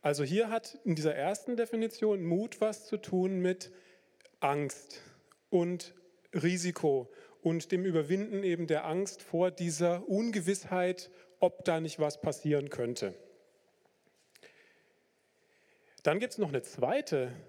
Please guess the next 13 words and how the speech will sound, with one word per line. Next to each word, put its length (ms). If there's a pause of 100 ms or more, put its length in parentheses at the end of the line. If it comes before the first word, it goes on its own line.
(120)
Variante 680 (540)
und 400
das, 360 (220)
äh, 240
da 160
schreibt 300
der 80
Duden, 380 (260)
Mut 640 (480)
ist 460
die 280
grundsätzliche 840
Bereitschaft, 1000